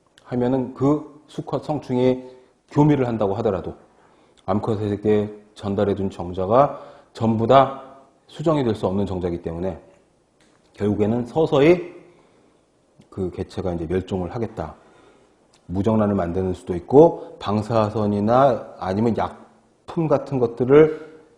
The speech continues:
뿌려가지고 불임을 만든 수컷벌레들을 자연계에 방사를 시키는 겁니다. 그게 불임뭉충의 방사, 불임뭉충의 방사입니다. 요것도 거의 한 이십여 년 전서부터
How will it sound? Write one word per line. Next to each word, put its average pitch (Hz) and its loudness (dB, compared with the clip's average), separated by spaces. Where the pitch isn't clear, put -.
뿌려가지고 95 -4
불임을 117 2
만든 101 2
수컷벌레들을 120 0
자연계에 98 0
방사를 101 -2
시키는 110 -6
겁니다. 80 -8
그게 104 -2
불임뭉충의 98 -2
방사, 85 -8
불임뭉충의 92 -6
방사입니다. 85 -8
요것도 98 0
거의 110 2
한 127 -2
이십여 156 4
년 143 2
전서부터 104 -2